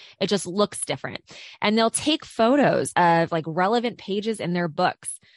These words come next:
They'll highlight the evidence on these pictures. They'll use text boxes to address their claims, their premises, et cetera. And then they'll add images or some sort of visual representation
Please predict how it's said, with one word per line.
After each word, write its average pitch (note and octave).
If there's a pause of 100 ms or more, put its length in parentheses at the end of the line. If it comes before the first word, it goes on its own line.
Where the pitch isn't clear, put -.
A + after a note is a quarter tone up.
(140)
They'll F#3+
highlight G3+
the -
evidence F3+
on F3
these F3+
pictures. D3
They'll E3+
use F#3
text -
boxes D#3
to E3+
address D#3
their F3+
claims, F3+
their D#3+
premises, F3+
et D3+
cetera. G#3 (400)
And G#3
then C#4
they'll F#4
add G3
images G3
or E3
some A3
sort A#3+
of F#3
visual F#3
representation E3+